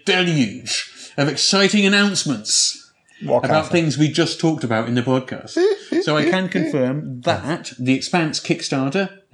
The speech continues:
Speaker 1: did launch
Speaker 2: Hooray!
Speaker 1: exactly as we said it would.
Speaker 2: Ah, indeed. Prophetic.
Speaker 1: The Guildmaster's Guide to Ravnica did indeed get announced, exactly as we said it would.
Speaker 2: And did it have as much detail as we hoped for?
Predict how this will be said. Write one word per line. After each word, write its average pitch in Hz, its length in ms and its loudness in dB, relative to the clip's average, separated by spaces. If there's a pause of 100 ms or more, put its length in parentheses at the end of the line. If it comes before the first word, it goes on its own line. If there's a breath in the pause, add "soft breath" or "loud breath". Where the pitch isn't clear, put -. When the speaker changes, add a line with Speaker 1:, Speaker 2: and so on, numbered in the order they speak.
(100)
Speaker 1:
did 131 220 2
launch 143 580 -2
Speaker 2:
Hooray! 196 680 0
Speaker 1:
exactly 117 380 -2
as 113 120 -4
we 120 80 0
said 120 200 -2
it 117 100 -2
would. 135 220 -4 (380)
Speaker 2:
Ah, 123 380 4
indeed. 120 400 0 (120)
Prophetic. - 600 -2 (300 loud breath)
Speaker 1:
The - 80 -6
Guildmaster's 160 640 2
Guide 151 320 2
to 147 80 -2
Ravnica 160 640 0 (420 soft breath)
did 175 200 2
indeed 151 340 2
get 131 160 0
announced, 147 680 -2
exactly 131 400 0
as 120 100 -2
we 127 80 2
said 131 180 -2
it 123 120 0
would. 139 220 -2 (320)
Speaker 2:
And 113 180 2
did 113 120 0
it 123 120 2
have 120 220 0
as 107 140 -2
much 147 180 0
detail 139 280 2
as 131 80 2
we 135 80 0
hoped 151 220 0
for? - 200 -2